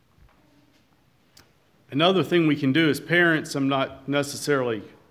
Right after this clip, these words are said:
pushing this for younger children, maybe for older ones, is you know that we have a tremendous opportunity that has just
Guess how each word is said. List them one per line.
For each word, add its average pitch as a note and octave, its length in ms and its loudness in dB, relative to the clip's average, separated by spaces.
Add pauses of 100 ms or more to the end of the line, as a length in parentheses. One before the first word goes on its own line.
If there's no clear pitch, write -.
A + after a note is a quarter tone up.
(240)
pushing D3 360 -2
this D3 180 -2
for B2+ 400 -2
younger C#3 360 0
children, D#3 520 0
maybe C3+ 240 -2
for A#2 180 -4
older C3+ 300 -2
ones, C3 240 -10 (2500)
is A#2+ 280 -10
you F#3+ 80 -2
know F#3 280 2
that C3 400 -4 (840)
we E3 200 -2
have D#3 180 0
a A#2 80 -4
tremendous C#3+ 1000 -6
opportunity C#3 1040 -4 (600)
that A2+ 100 -8
has A#2 340 -10
just - 600 -2